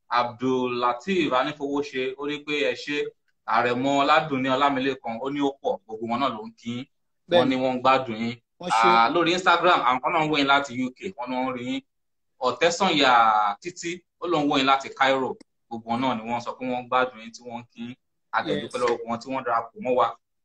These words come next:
Speaker 1: Ah, <clears throat> ní ti ọ̀sán òní, um, kí ni àfojúsùn yín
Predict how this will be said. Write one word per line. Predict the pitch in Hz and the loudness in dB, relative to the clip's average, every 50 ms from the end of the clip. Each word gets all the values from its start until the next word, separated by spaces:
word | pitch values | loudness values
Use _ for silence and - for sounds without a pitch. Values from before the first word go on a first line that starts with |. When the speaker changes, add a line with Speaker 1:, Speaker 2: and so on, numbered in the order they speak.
| _ _ - | _ _ 0
Speaker 1:
Ah, | 110 110 110 113 110 107 107 101 98 - _ - | 2 4 4 4 4 4 2 0 -2 -4 _ -18
<clears throat> | - - - 185 - - - - - _ _ _ _ _ _ _ _ _ _ _ _ _ _ - | -12 -8 -6 -4 -4 -6 -6 -10 -14 _ _ _ _ _ _ _ _ _ _ _ _ _ _ -4
ní | 165 165 | -2 0
ti | 160 143 | 2 2
ọ̀sán | 117 110 - 160 165 156 | 2 2 2 2 2 2
òní, | 135 113 104 101 101 - - _ - - _ _ _ _ 113 | 2 0 -2 -4 -6 -8 -12 _ -20 -20 _ _ _ _ 2
um, | 117 120 123 123 120 120 120 117 117 117 113 113 - - _ _ _ _ _ _ _ _ _ _ _ _ _ _ _ _ _ _ _ _ _ _ _ _ _ _ _ _ _ _ _ - | 4 4 6 4 2 0 -2 -6 -6 -6 -8 -10 -12 -16 _ _ _ _ _ _ _ _ _ _ _ _ _ _ _ _ _ _ _ _ _ _ _ _ _ _ _ _ _ _ _ -2
kí | 226 226 | 2 4
ni | 202 185 170 | 4 6 6
àfojúsùn | 156 131 - - 160 160 160 185 175 - - - 147 131 | 6 4 4 2 -2 -6 -6 -8 -8 -10 -8 -4 -2 -2
yín | 127 131 135 | 0 -2 -4